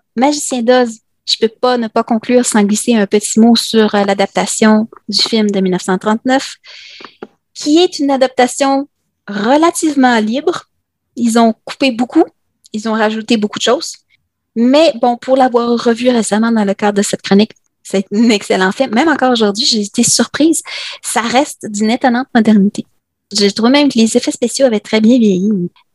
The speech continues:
C'est un, une bonne adaptation. On peut le regarder. Je vous recommanderais aussi l'autre adaptation qui a été faite de Oz, le monde extraordinaire, qui date des années quatre-vingts, avec une toute autre actrice, qui raconte le livre suivant de la série des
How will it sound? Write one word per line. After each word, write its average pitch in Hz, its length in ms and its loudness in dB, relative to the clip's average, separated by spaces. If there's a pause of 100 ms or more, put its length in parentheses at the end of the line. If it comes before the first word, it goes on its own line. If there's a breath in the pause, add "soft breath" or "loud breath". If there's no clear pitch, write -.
C'est - 340 -2
un, 233 260 0 (260)
une 196 140 -2
bonne 226 180 0
adaptation. 277 680 -2 (520)
On 190 100 0
peut 202 140 -2
le 202 120 2
regarder. 202 540 0 (220)
Je 226 80 -4
vous 220 80 0
recommanderais 220 460 -2
aussi 240 240 -10
l'autre 233 240 -2
adaptation 220 500 0
qui 240 100 -4
a 220 40 0
été 208 140 -2
faite - 380 -2 (160)
de 190 500 -2 (180)
Oz, 226 200 0
le 208 80 2
monde 208 180 0
extraordinaire, 208 640 -2
qui - 140 -8
date 202 120 0
des 202 140 0
années 196 160 0
quatre-vingts, 202 440 -2
avec 214 260 -4
une 196 140 0
toute - 180 -4
autre 214 160 0
actrice, - 460 -6 (360 loud breath)
qui - 100 -4
raconte 247 420 -2 (320)
le 220 180 2
livre 262 320 2
suivant 220 480 0 (420)
de 202 120 2
la 196 160 2
série 190 360 -2
des 190 200 2